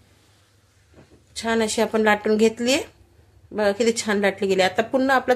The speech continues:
तवा तर गरमच आहे, भाकरी काढल्यानंतर पुन्हा तवा मीडियम ठेवायचा आहे. आता पुन्हा आपण ह्याला पाणी लावू वरतून, थोडंसं पाणी सुकलं आणि थोडे फुड्या फुड्या आल्या की आपण ह्याला पलटी करू.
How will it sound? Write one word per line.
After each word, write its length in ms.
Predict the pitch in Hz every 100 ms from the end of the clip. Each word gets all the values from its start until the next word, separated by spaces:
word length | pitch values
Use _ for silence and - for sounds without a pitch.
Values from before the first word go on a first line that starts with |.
| 254
तवा 180 | 254
तर 140 | 254 247
गरमच 420 | 247 247 262 254
आहे, 260 | 240 233 269 - 220 214 - - _ -
भाकरी 300 | 240 254 320
काढल्यानंतर 540 | 311 269 277 269 302 294 - -
पुन्हा 200 | 294 302
तवा 220 | 277 254 403 403
मीडियम 320 | 262 233 226
ठेवायचा 480 | 226 208 175 170 -
आहे. 80 | - - - - _ _ _
आता 160 | - 214
पुन्हा 360 | 208 226 233
आपण 220 | 240 233 233
ह्याला 180 | 226
पाणी 380 | 220 226 220 220
लावू 220 | 220 220
वरतून, 400 | 226 220 - 277 311 - _ _ _ _ _ _ _ -
थोडंसं 440 | 294 302 294 302
पाणी 400 | 302 269 254 254
सुकलं 380 | 254 302 277 247
आणि 200 | 226 220
थोडे 200 | 254 240
फुड्या 340 | 233 - 254 247
फुड्या 260 | 247 254
आल्या 380 | 247 262 247 208
की 280 | 214 - -
आपण 380 | 226 214 - 359 508 - _ _
ह्याला 240 | 226 214
पलटी 400 | 285 - 285 226
करू. 260 | 196 180 -